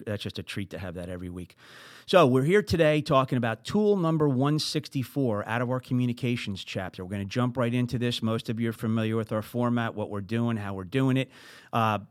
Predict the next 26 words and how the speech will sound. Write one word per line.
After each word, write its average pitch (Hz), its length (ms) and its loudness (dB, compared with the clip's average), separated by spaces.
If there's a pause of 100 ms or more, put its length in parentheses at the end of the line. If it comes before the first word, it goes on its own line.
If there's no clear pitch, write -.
(140)
before 120 400 0
we, 113 400 -4
uh, 104 140 -8
dive 107 320 0
into 120 240 -2
that, 123 180 0
I 104 100 0
do 107 180 -4
wanna 107 180 -2
mention, 113 460 -2
doesn't 101 320 -6
that 104 180 -4
look 98 180 -8
nifty 110 560 -4
in 101 140 -4
the, 98 300 -6
in 101 140 -6
the 98 100 -6
stocking 110 800 -4
under 101 260 -4
the 101 80 -6
tree? 113 360 -4
You 107 180 -6
still 131 340 -2
have 160 200 0
time. 175 380 0